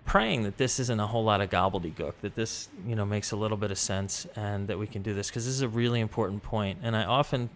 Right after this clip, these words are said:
feel like I have really important points, and then after I start talking about them, I go, "Man, that's not useful at all." <laughs> I don't know. I don't know if this stuff is useful, but I sure hope it is. Um, anyway,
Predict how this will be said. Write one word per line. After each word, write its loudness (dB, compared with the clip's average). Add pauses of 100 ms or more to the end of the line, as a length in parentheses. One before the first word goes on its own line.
(220)
feel 0
like 2
I 2
have -2
really -2
important -4
points, -2
and 0
then 2
after -2
I 2
start 0
talking 0
about 0
them, -4
I 0
go, 0
"Man, 0
that's -4
not -2
useful -2
at -2
all." 0
<laughs> 4
I 4
don't 4
know. 2 (380)
I -4
don't 0
know 4
if -2
this -2
stuff 2
is 0
useful, -2
but -2
I 0
sure -2
hope 0
it -4
is. -8 (800)
Um, 2 (500)
anyway, 2